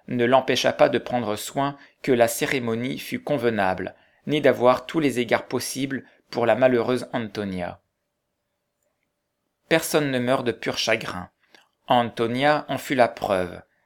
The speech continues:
Aidée de sa jeunesse et d'une saine constitution, elle surmonta la maladie que lui avait causé la mort de sa mère. Mais il ne fut pas aussi aisé de guérir le malaise de son âme.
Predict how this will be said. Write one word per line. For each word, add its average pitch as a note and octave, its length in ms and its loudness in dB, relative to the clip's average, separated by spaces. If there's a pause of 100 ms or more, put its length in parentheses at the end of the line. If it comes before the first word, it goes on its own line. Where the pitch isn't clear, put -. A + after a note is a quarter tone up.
(440)
Aidée D3 260 2
de C3 80 0
sa A#2+ 180 -2
jeunesse A#2 640 -2
et C3 80 -4
d'une A2+ 220 -6
saine B2 340 -4
constitution, A2+ 880 -8 (300)
elle C3+ 180 0
surmonta D#3 480 0
la C3+ 140 2
maladie B2 540 0 (420)
que C#3+ 80 0
lui B2 320 2
avait B2 220 2
causé C#3 280 -2
la B2 140 4
mort C3 160 -2
de A#2 80 -4
sa A2 220 -4
mère. F#2+ 420 -6 (460)
Mais B2+ 360 0
il C3+ 260 -6
ne C3+ 100 -4
fut C#3+ 200 -10
pas D#3 240 6
aussi C3 280 -2
aisé B2+ 280 0
de B2 120 -2
guérir A#2 420 -4
le A2+ 80 -2
malaise A#2 340 0
de A2+ 80 -6
son G#2+ 300 -6
âme. F#2 340 -2